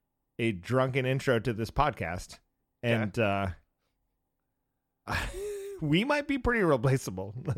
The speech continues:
Speaker 1: Uh, let me, uh, let me give you the rundown right here.
Speaker 2: <laughs> Okay.
Speaker 1: So I asked A I, uh, to do this, and
Speaker 2: What
Speaker 1: they
Speaker 2: was,
Speaker 1: said,
Speaker 2: yeah,
Speaker 1: uh,
Speaker 2: how, how did you frame the question? Can I ask that?
Speaker 1: I wrote, uh, "Write a drunken intro to a Beatles podcast hosted by Tommy and Becker."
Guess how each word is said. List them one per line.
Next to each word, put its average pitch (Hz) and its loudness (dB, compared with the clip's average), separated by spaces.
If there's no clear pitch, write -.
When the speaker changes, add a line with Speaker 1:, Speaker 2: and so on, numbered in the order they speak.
Speaker 1:
Uh, 139 2
let 156 2
me, 180 4
uh, 175 6
let 160 8
me 165 6
give 196 6
you 180 6
the 175 4
rundown 147 4
right 104 -6
here. 107 -4
Speaker 2:
<laughs> 165 -8
Okay. 165 0
Speaker 1:
So 151 8
I 147 4
asked 170 2
A 202 4
I, 156 6
uh, 127 2
to 123 -6
do 170 0
this, 120 0
and 165 2
Speaker 2:
What 185 6
Speaker 1:
they 175 4
Speaker 2:
was, 123 0
Speaker 1:
said, 120 2
Speaker 2:
yeah, 131 2
Speaker 1:
uh, 185 8
Speaker 2:
how, 160 0
how 202 6
did 196 0
you 185 -2
frame 185 2
the 170 -2
question? 127 -2
Can 110 -12
I 110 -8
ask 110 -14
that? 131 -12
Speaker 1:
I 147 6
wrote, 135 4
uh, 131 2
"Write 135 2
a 127 2
drunken 135 -2
intro 143 0
to 120 0
a 104 0
Beatles 120 -2
podcast 113 -4
hosted 117 -4
by 107 2
Tommy 101 -4
and 95 -6
Becker." - -16